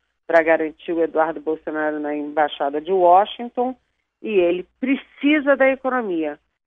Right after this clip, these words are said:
precisa que a economia dê sinais de recuperação, que os empregos voltem, porque é a questão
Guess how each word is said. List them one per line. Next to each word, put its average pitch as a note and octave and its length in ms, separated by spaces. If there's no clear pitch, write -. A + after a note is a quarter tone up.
precisa G#3 1040
que F#3+ 60
a G3 100
economia F#3+ 580
dê F#3 240
sinais E3+ 380
de E3 100
recuperação, G3+ 920
que F#3 80
os F3+ 140
empregos E3+ 640
voltem, G3+ 960
porque G3 680
é F3+ 300
a G3+ 80
questão F3+ 460